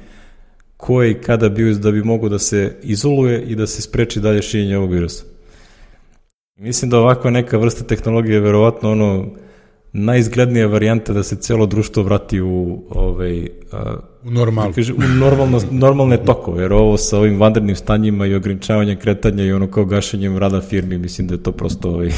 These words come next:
Speaker 1: <laughs> neodrživo na duže staze.
Speaker 2: Neodrživo, pa da, neodrživo.
Speaker 1: Propašće ono kao ogromna količina, ono, znaš, ono ćeš imati druge probleme.
Speaker 2: A mislim, šta ćemo mi da ra-, evo sad, izvini, opet digresija,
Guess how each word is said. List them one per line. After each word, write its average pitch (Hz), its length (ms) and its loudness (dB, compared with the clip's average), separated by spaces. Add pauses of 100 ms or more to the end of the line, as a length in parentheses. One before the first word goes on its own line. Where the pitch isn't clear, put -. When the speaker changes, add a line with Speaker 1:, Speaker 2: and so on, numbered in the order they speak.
Speaker 1:
<laughs> - 60 -4
neodrživo 104 580 2
na 92 60 0
duže 90 280 -4
staze. 101 280 0
Speaker 2:
Neodrživo, 104 460 -2 (100)
pa 82 100 -10
da, 80 180 -12 (380)
neodrživo. 87 580 -14 (140)
Speaker 1:
Propašće 107 540 0
ono 110 120 0
kao 110 200 2
ogromna 110 420 0
količina, 98 540 -4
ono, 98 120 -2
znaš, 98 220 -6
ono 104 100 -2
ćeš - 200 -8
imati 117 240 -2
druge 120 240 4
probleme. 98 360 2 (1000)
Speaker 2:
A 90 120 -8
mislim, 92 580 -6
šta 104 220 -4
ćemo 107 260 -6
mi 110 120 -4
da 104 140 -4
ra-, 104 120 -2
evo 92 260 -2
sad, 90 260 -10
izvini, 87 320 -6
opet 82 280 -10
digresija, 85 600 -10